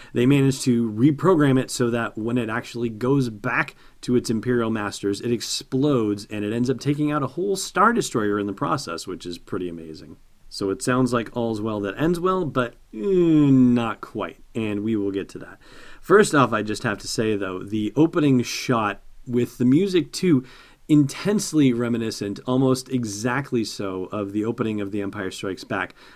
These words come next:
with the Star Destroyers floating off in the blackness of the void, and a bunch of probes being shot out into space, one of which happens to make its way to Atelon. Now, this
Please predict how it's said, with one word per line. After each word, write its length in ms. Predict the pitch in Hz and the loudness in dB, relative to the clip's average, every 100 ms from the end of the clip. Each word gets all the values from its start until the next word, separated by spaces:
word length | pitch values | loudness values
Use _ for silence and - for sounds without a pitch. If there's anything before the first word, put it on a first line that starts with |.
| - | -10
with 160 | 107 | -8
the 80 | - | -6
Star 240 | - 113 104 | -4 0 0
Destroyers 540 | 101 - 101 95 92 | 0 -2 0 0 -4
floating 800 | - - - 127 123 117 113 110 - | -8 -14 -2 2 4 2 -2 -4 -6
off 300 | 101 101 - | -6 -6 -6
in 80 | 98 | -6
the 100 | 98 | -6
blackness 640 | 92 98 98 98 104 95 | -6 -2 -2 -2 -6 -8
of 120 | 104 92 | -10 -10
the 80 | |
void, 420 | 85 95 95 92 95 - - - | -8 -6 -4 -6 -10 -18 -20 -6
and 480 | 107 107 104 104 101 | -4 -2 -2 -4 -4
a 60 | |
bunch 220 | 110 117 104 | -2 -2 -2
of 100 | - | -2
probes 380 | 120 110 104 | 0 2 0
being 240 | 90 101 95 | -2 -4 -4
shot 480 | - - 113 101 98 | -8 -8 -6 -6 -6
out 320 | 95 90 - | -8 -10 -12
into 200 | 95 92 | -10 -10
space, 600 | - 98 90 85 - - _ _ - | -10 -8 -8 -8 -10 -12 _ _ -6
one 180 | 120 127 | 0 2
of 120 | 101 | 2
which 200 | 98 - | -2 -2
happens 320 | 98 95 98 | -4 -4 -6
to 80 | 98 | -6
make 160 | 98 98 | -6 -6
its 140 | 95 | -6
way 120 | 90 | -8
to 80 | 90 | -6
Atelon. 580 | 107 127 - 87 - - - | -2 -2 -4 -10 -14 -20 -12
Now, 300 | 110 101 98 _ - - - - | -8 -6 -8 _ -20 -20 -20 -20
this 480 | - 143 190 - - | 4 8 8 6 -6